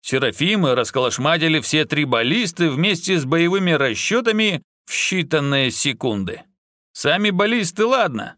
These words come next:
они орудия магические, после боя самовосстановятся, но за девчонок-шаманок Бейдж ответит. Невзирая, что девчонок мы после боя тоже воскресим.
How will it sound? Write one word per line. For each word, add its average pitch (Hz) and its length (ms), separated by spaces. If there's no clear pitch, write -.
они 175 300
орудия 202 500
магические, 160 880
после 131 360
боя 208 420
самовосстановятся, 208 1300
но 135 320
за 190 140
девчонок-шаманок 160 1400
Бейдж 156 540
ответит. 127 760
Невзирая, 165 640
что - 140
девчонок 170 640
мы 170 220
после 139 360
боя 147 320
тоже 123 380
воскресим. 107 680